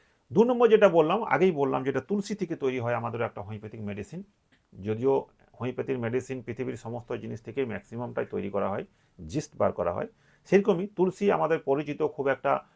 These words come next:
আহ, প্রায় প্রায় বাড়িতে, বিশেষত গ্রামে গঞ্জে তো থাকবেই থাকবে। এর মেডিসিনাল প্রপার্টি প্রচুর আছে। সেই তুলসী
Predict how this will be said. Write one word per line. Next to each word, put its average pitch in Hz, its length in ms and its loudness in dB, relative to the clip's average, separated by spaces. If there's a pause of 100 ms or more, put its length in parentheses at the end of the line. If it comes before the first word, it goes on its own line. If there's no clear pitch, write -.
(100)
আহ, 123 220 0
প্রায় 127 220 4
প্রায় 131 220 2
বাড়িতে, 117 380 2
বিশেষত 117 360 -10
গ্রামে 110 280 -2
গঞ্জে 107 240 -4
তো 104 100 -6
থাকবেই 101 400 -4
থাকবে। 101 300 -4 (280)
এর 113 160 -4
মেডিসিনাল 127 520 -2
প্রপার্টি 127 380 0
প্রচুর 165 400 0
আছে। - 260 2 (400)
সেই 214 300 4
তুলসী 202 560 2